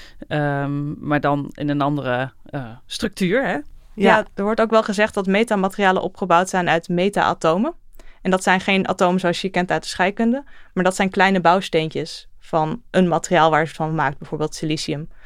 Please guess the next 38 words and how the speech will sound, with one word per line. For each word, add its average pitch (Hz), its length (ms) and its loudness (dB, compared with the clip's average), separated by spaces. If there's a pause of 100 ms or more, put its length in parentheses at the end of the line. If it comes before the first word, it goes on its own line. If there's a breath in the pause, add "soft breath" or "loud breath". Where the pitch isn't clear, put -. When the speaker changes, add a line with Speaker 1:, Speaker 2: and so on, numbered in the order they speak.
(200 soft breath)
Speaker 3:
Dus 170 120 -12
die 165 120 -2
bestaat 160 340 4
uit 165 120 -2
kleine 180 280 4
bouwblokjes 175 760 2
die 175 120 0
je 170 60 2
samenvoegt 175 800 0
om 165 140 -4
de 165 80 -4
structuur 170 560 0
te - 120 -20
krijgen 165 400 -4
die 160 100 0
je 160 80 0
wil. 147 260 0 (280)
Speaker 2:
Ik - 180 0
vind 220 180 4
het 202 280 2
toch, 285 420 0
de, 208 280 -2
de, 240 240 2
hè, 226 120 2
jullie 262 240 2
leggen 233 300 2
het - 80 -4
heel 220 220 2
duidelijk 226 340 2
uit, 247 220 2
maar 214 280 0 (280 loud breath)
het - 140 -4
gaat 233 160 2
een 180 140 4
beetje 302 300 2
nog 285 80 -2
mijn 226 160 2
voorstellingsvermogen 196 920 -2